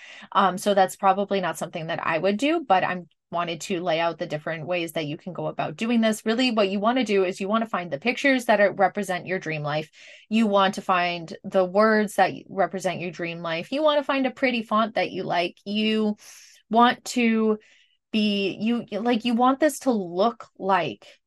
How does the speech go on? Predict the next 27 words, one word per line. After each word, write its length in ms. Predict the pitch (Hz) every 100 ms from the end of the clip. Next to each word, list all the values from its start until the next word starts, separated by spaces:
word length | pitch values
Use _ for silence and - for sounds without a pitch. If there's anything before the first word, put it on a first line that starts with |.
| _ -
your 240 | 208 202
dream 260 | 185 175 -
self. 380 | - - - _
You 160 | 202 214
want 240 | 226 233
this 180 | 226 208
to 140 | - 202
feel 400 | - 190 196 190
like 300 | 170 165 180
your 120 | 170
dream 260 | 175 160
self. 360 | 156 170 - -
When 220 | 196 208
you 140 | 240 220
are 120 | 190
creating 440 | - 190 180 185
this 180 | 165 156
vision 340 | 185 196 202
board, 300 | 175 165 156
you 180 | 170 185
are 120 | 170
trying 400 | 165 196 185 196
to 180 | 196 196
embody 600 | 180 170 156 165 156 123 165
your 160 | 170
dream 320 | 156 147 - -
self, 380 | - - -